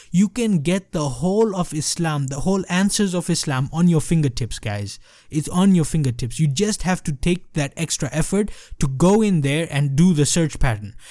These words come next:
and only stick to the things which are authentic. That's why I say islam Q A dot info. Okay, all my information,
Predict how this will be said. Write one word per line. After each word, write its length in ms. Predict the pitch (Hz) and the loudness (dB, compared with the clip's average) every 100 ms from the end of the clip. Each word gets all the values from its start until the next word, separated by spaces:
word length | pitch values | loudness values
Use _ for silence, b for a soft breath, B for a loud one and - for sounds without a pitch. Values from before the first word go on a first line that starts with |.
| B | B
and 180 | 170 180 - | -4 -2 2
only 400 | 214 240 247 226 | 4 4 2 2
stick 480 | - - 185 180 - | 0 0 0 0 0
to 120 | 190 | 0
the 200 | 156 147 | 0 -4
things 300 | - 190 180 | 0 4 4
which 140 | 165 | 2
are 140 | 143 135 | 0 -2
authentic. 420 | - 156 120 113 - - | 0 -2 -2 -8 -12 -4
That's 260 | 143 147 170 | 0 2 2
why 120 | 151 | 0
I 80 | 151 | 0
say 160 | 156 | 0
islam 420 | 139 139 156 143 143 | -2 -2 0 0 0
Q 160 | 151 | 0
A 80 | 135 | 0
dot 180 | 127 120 | 0 -2
info. 320 | 120 117 107 B B - | -2 -4 -8 B B -6
Okay, 160 | 196 - | -4 -2
all 180 | 185 226 | 0 2
my 200 | 220 214 | 2 2
information, 720 | 190 - 170 170 160 131 | 2 2 2 2 2 -2